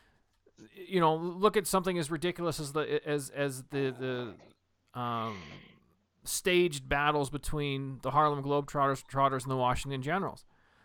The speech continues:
The Washington Gen-, Generals have won at least a one or two games against the Globetrotters. Now, granted, that's in thousands of games. But,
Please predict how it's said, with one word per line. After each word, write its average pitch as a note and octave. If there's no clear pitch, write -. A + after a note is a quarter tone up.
The F3+
Washington A3+
Gen-, E3
Generals F3+
have D#3
won F3+
at E3
least F3
a C#3
one D#3+
or D#3
two E3
games D3+
against C3
the -
Globetrotters. D3+
Now, F#3
granted, E3
that's F3
in D#3
thousands D#3
of C3+
games. C#3+
But, E3+